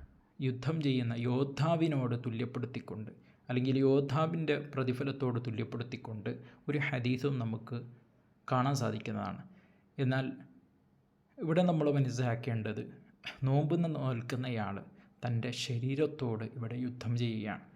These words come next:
നോമ്പ് നോൽക്കുന്നയാളും ഇവിടെ ഒരു യോദ്ധാവാണ്. തൻ്റെ ഭക്ഷണത്തെ ശരീരത്തെ തൊ-, തൊട്ട് തടഞ്ഞ്, പാനീയങ്ങളെ തടഞ്ഞ്, മറ്റ് വ-,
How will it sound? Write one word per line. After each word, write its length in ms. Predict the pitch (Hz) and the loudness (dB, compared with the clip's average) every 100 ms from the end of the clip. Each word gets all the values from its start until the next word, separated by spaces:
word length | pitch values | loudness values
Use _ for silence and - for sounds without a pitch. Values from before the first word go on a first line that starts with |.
| - _ - | -20 _ -2
നോമ്പ് 280 | 143 143 160 | 2 4 6
നോൽക്കുന്നയാളും 760 | 156 139 147 143 139 135 135 | 4 4 2 4 4 4 2
ഇവിടെ 200 | 123 117 | 0 2
ഒരു 180 | 123 120 | 2 2
യോദ്ധാവാണ്. 760 | 117 113 110 - 131 120 110 - - - - _ - 123 | 0 0 -2 -4 -4 -2 -2 -6 -16 -20 -20 _ -6 -2
തൻ്റെ 180 | 123 | 0
ഭക്ഷണത്തെ 760 | 113 113 - 135 123 - 117 127 | 0 -2 -2 -2 -2 -2 -4 -2
ശരീരത്തെ 500 | - 120 123 120 - | -6 -4 -4 -4 -4
തൊ-, 300 | 131 117 - - | -6 -10 -8 -10
തൊട്ട് 360 | 120 - 120 117 - | -8 -4 -6 -4 -6
തടഞ്ഞ്, 380 | 107 104 104 123 - - | -2 -2 -2 -6 -8 -6
പാനീയങ്ങളെ 680 | 117 117 120 120 127 131 127 | -2 0 2 2 2 2 2
തടഞ്ഞ്, 340 | 113 104 107 120 - - - _ - | 0 -4 -6 -10 -14 -20 -20 _ -6
മറ്റ് 440 | 123 123 - 139 127 - - | -2 -2 0 0 0 -4 -10
വ-, 80 | 123 | -8